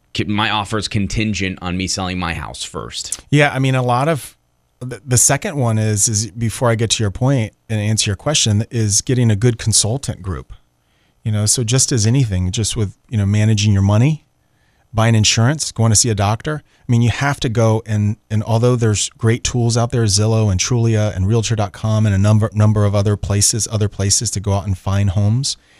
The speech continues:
Speaker 2: you know, you have to find a great agent.
Speaker 1: Mm-hmm.
Speaker 2: You know, somebody that you know has a good track record and a good history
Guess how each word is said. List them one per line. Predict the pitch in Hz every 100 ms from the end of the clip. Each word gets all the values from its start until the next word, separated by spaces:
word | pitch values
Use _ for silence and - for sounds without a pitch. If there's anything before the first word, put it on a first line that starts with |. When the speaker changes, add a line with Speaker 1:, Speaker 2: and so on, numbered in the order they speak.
| _ -
Speaker 2:
you | 110
know, |
you | 104
have | 101 - 127 123
to | 110 -
find | - 113 104
a |
great | 90 104 92
agent. | 90 87 - - _ -
Speaker 1:
Mm-hmm. | 90
Speaker 2:
You | 92
know, | 104
somebody | 101 117 113 117
that | 107 104
you | 107
know | 107 98 101 127 135 _ _
has | - 101
a | 101
good | 107 104
track | - 101 -
record | 113 - 147 143 -
and | 107
a |
good | 101 107
history | 113 107 - 135 160